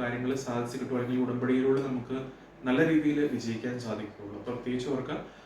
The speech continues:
ഉടമ്പടിയിലായിരിക്കുമ്പോൾ അങ്ങോട്ട് ധ്യാനങ്ങൾ എടുക്കാതിരിക്കുക എന്നാണ് ഏറ്റവും വലിയ കാര്യം. കാരണം ഉടമ്പടിയിലായിരിക്കുമ്പോൾ നമുക്ക് ടൈം ഏറ്റവും പ്രധാനപ്പെട്ട കാര്യമാണ്. നമുക്ക് കുടുംബം ഉണ്ടായിരിക്കാം, ജോലി ഉണ്ടായിരിക്കാം, പഠിത്തം ഉണ്ടായിരിക്കാം, അങ്ങനെ പല വിഷയങ്ങളുണ്ടാവും.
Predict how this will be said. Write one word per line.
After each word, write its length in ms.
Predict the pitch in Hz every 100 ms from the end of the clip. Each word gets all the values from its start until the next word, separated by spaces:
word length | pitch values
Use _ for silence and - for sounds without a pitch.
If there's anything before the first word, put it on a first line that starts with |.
| - -
ഉടമ്പടിയിലായിരിക്കുമ്പോൾ 680 | 131 139 156 170 151 156 156
അങ്ങോട്ട് 220 | 151 147
ധ്യാനങ്ങൾ 340 | 147 135 131 139
എടുക്കാതിരിക്കുക 600 | 127 - 156 160 139 143
എന്നാണ് 180 | 131 120
ഏറ്റവും 160 | - 113
വലിയ 140 | 107 107
കാര്യം. 220 | 101 101 -
കാരണം 180 | 127 143
ഉടമ്പടിയിലായിരിക്കുമ്പോൾ 760 | 143 143 147 160 156 147 156 160 147
നമുക്ക് 200 | 139 151 -
ടൈം 300 | 135 170 165
ഏറ്റവും 200 | 135 156 139
പ്രധാനപ്പെട്ട 380 | 127 127 123 123 113
കാര്യമാണ്. 400 | 110 107 101 110
നമുക്ക് 180 | 113 127
കുടുംബം 240 | 123 127 135
ഉണ്ടായിരിക്കാം, 400 | 127 117 117 120 120 - - -
ജോലി 220 | 123 123 147
ഉണ്ടായിരിക്കാം, 360 | 131 123 120 120 120
പഠിത്തം 300 | 113 147 143
ഉണ്ടായിരിക്കാം, 320 | 127 123 120
അങ്ങനെ 180 | 123 - -
പല 140 | 135 143 -
വിഷയങ്ങളുണ്ടാവും. 640 | - 135 131 123 104 95